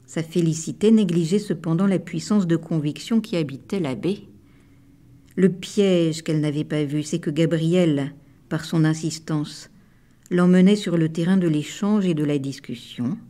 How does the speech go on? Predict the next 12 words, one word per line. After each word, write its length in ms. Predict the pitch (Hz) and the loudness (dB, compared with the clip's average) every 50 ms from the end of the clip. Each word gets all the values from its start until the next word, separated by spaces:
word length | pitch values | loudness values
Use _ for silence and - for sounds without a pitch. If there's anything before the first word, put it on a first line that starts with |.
| - - - - - _ _ _ _ _ _ _ _ _ _ - | -20 -20 -20 -20 -20 _ _ _ _ _ _ _ _ _ _ -8
Dès 260 | 160 156 208 247 262 | 2 6 6 8 8
juillet, 420 | 226 214 220 233 233 220 196 170 160 | 6 6 6 8 8 8 6 4 4
pour 200 | - 160 156 160 | 2 0 2 2
ne 100 | 160 165 | 2 2
pas 240 | 160 208 208 190 | 2 2 2 4
être 240 | 220 208 208 - - | 2 2 2 0 -2
en 100 | 180 175 | 0 0
reste, 320 | 165 175 208 240 233 - - | 2 2 0 0 0 0 2
elle 120 | 185 180 | 2 2
lui 120 | 160 165 | 2 2
répondit, 680 | 170 175 180 180 - 202 196 196 196 165 165 165 156 - - - - _ | 2 2 0 0 0 0 2 2 2 2 0 -4 -6 -10 -18 -20 -20 _
s'enhardit, 800 | - - - 220 220 226 226 226 226 220 185 175 214 208 185 - | -20 -4 0 4 6 6 6 6 4 4 2 2 0 0 0 -4